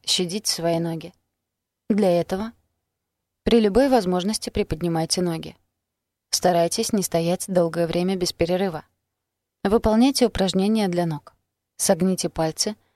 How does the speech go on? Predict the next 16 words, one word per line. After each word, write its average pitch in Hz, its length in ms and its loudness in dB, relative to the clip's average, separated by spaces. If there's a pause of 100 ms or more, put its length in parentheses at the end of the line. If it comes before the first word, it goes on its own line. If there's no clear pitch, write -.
(140)
а 190 100 -2
затем 247 340 0
потяните 185 480 -2
их 175 120 -4
на 175 100 0
себя, 170 380 -2 (300)
отводя 175 400 0
пятку 165 420 0
как - 220 -4
можно 165 320 0
дальше. 165 460 -2 (640)
Вытяните 185 560 -2
ногу, 170 320 0
направив 175 520 -2
пальцы 175 380 -2
вверх, 170 400 -6